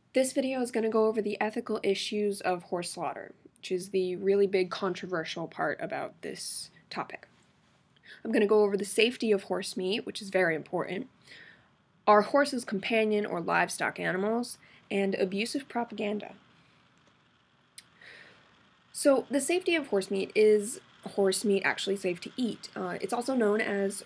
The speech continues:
horse beef in some places where they eat it. And the meat itself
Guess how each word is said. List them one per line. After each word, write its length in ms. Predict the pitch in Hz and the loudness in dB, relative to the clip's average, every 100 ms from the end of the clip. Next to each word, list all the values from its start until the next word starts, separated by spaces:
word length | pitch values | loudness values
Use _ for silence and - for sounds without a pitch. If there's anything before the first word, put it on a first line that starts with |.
| - | -4
horse 240 | 190 190 - | -2 -2 -4
beef 440 | 202 170 269 - - | -8 -6 -6 -10 -8
in 220 | 196 185 | -4 -4
some 220 | 180 185 180 | -4 -8 -6
places 360 | 170 165 185 | -8 -8 -8
where 80 | 180 | -6
they 140 | 196 202 | -6 -6
eat 160 | 165 | -6
it. 220 | 214 - - - - - - - _ _ _ - | -6 -6 -16 -20 -20 -20 -20 -20 _ _ _ 0
And 380 | 240 240 233 233 | 6 6 6 0
the 160 | 220 240 | 2 4
meat 220 | 254 339 | 4 2
itself 520 | - - 180 226 | 0 0 0 0